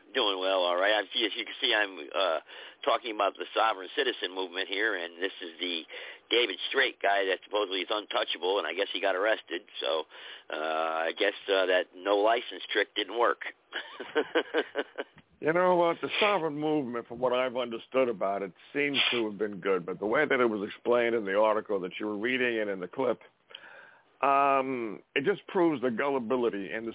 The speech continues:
Speaker 2: stupidity of the American people. All you've
Speaker 1: Yeah.
Speaker 2: gotta do is ask a couple of questions to find out if this guy is legitimate, such as,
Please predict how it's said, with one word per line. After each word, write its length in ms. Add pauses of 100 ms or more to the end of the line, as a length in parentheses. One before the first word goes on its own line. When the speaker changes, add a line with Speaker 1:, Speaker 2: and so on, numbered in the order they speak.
(120)
Speaker 2:
stupidity 920 (500)
of 100
the 160
American 460
people. 380 (180)
All 320
you've 300
Speaker 1:
Yeah. 80 (120)
Speaker 2:
gotta 120
do 440 (360)
is 120 (200)
ask 360 (840)
a 100
couple 400
of 140
questions 520 (360)
to 100 (100)
find 360
out 260 (500)
if 200
this 180
guy 240
is 80
legitimate, 460 (360)
such 280
as, 320